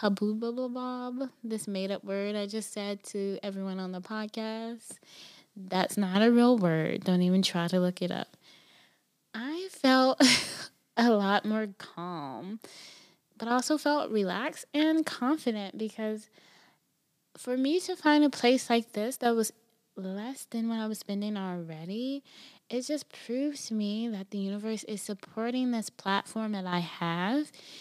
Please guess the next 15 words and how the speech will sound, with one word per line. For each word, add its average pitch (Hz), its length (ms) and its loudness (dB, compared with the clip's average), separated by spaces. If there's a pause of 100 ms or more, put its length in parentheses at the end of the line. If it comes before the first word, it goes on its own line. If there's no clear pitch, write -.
(280)
The 220 60 -4
universe 226 400 -2
wants 196 560 -4
me 285 140 0
to 269 220 -4
upgrade 226 640 2
and 208 140 0
to 202 140 -2
spread 254 580 0
my 220 240 2
word, 208 760 -6 (600)
or, 214 100 -8
like, 202 260 -6
to, - 120 -12
like, 208 240 -8